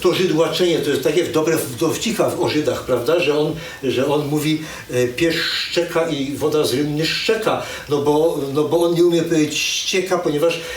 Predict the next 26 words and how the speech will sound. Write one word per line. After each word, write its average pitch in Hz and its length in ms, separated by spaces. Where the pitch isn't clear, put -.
jidysz 160 480
nie 156 140
ma 170 160
miękkiego 165 600
eś, - 240
prawda? 120 460
Ale 185 300
on 190 220
powie, 381 260
że - 180
ona 160 220
z 131 120
rynny 156 320
szczeka. - 520
Bo 185 220
on 233 160
na 156 160
tyle 190 240
ten 175 120
polski 135 340
zna. 104 220
Dlaczego 262 280
ja 269 80
o 247 40
tym 247 160
mówię? 151 320